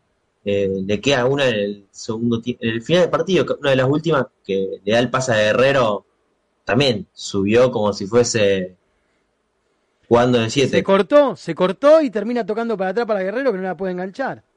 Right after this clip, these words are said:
Speaker 2: Sí, sí, señor. Coincido totalmente. Eh, sigo leyendo, que estaba por acá. Acá Valentín Valenzuela, va-, perdón, Valent-, cualquier cosa dije. Valentín Bautista dice, "Pogba",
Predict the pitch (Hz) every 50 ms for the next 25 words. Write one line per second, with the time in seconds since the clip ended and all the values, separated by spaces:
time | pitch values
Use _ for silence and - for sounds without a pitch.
0 | _ _ _ - 220 233 175 240 214 170 196 208 220 214 170 - - _ _ -
1 | - - - - _ _ 135 147 156 - - 247 247 226 175 151 190 190 180 240
2 | 226 214 202 175 139 127 - 120 113 _ _ - - - _ _ _ _ 196 196
3 | 190 190 185 - - 277 254 233 214 - - 180 160 139 127 113 104 _ - 147
4 | 147 143 - 190 190 180 175 170 143 165 165 165 147 147 113 107 _ _ _ _
5 | _ _ _ _ _ _ _ - 156 175 220 - 262 247 254 247 240 226 208 208
6 | 214 208 185 170 247 240 220 214 214 208 202 - - 254 254 247 226 214 208 202
7 | 185 170 196 202 - 175 214 214 240 269 214 160 143 151 156 165 180 175 - 190
8 | 208 240 196 185 139 139 147 123 - 120 _ _ _ _ _ - 196 202 208 185
9 | 254 262 233 220 202 277 262 - 220 185 - 202 175 - - 185 175 151 180 190
10 | 247 277 277 254